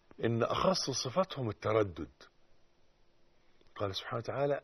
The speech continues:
"مذبذبين بين ذلك، لا إلى هؤلاء ولا إلى هؤلاء، ومن يضلل الله فلن تجد له سبيلاً".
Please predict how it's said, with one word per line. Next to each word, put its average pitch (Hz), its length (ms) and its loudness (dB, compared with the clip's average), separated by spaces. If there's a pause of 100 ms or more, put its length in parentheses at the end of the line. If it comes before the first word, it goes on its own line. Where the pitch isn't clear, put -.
(120)
"مذبذبين 104 1120 -2
بين 90 320 -6
ذلك، 80 640 -8 (220)
لا 110 180 6
إلى 120 260 0
هؤلاء 110 580 -2 (880)
ولا 101 260 0
إلى 82 200 -8
هؤلاء، - 480 -16 (2000)
ومن 87 340 -2
يضلل 90 560 -4
الله 90 480 -4
فلن 82 420 -8
تجد 95 380 -6
له 95 360 0
سبيلاً". 76 640 -8